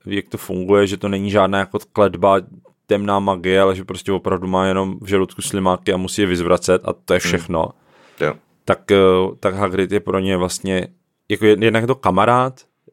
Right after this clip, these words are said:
Speaker 1: jednak
Speaker 2: Hmm.
Speaker 1: je to dospělej, eh, rád je uvidí, že jo.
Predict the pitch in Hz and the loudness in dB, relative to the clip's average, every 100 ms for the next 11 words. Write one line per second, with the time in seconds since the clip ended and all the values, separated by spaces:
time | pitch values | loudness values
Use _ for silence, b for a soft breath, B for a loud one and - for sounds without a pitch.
0 | _ 92 101 104 104 92 - 110 104 107 | _ -4 -4 0 0 0 0 2 6 6
1 | 107 107 - _ _ _ _ _ - 95 | 4 2 -4 _ _ _ _ _ -4 2
2 | 92 92 90 90 - 104 101 107 92 90 | 4 4 2 0 0 0 2 0 -4 -6
3 | 90 101 98 95 95 92 92 | -8 -4 -4 0 2 2 0